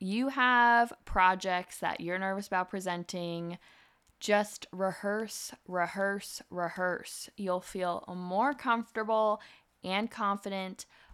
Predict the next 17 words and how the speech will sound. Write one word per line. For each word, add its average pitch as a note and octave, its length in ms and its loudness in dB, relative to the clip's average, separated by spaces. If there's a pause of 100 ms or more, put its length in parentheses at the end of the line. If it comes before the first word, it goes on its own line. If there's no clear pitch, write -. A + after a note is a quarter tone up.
once F#3+ 480 -2
you A3 60 -6
get G#3+ 200 -2
up F3+ 200 -4
there F3 440 -2
to F3+ 160 -6
present. E3 680 -8 (480)
Deep G#3 240 -6
breaths, - 680 -4 (300)
rehearse, F#3+ 720 -6 (520)
focus, G3 840 -4 (440)
slow F#3+ 880 0
down, E3 480 -4
because E3+ 380 -10
you're E3 180 -6
always G#3 360 0
going F#3 440 -2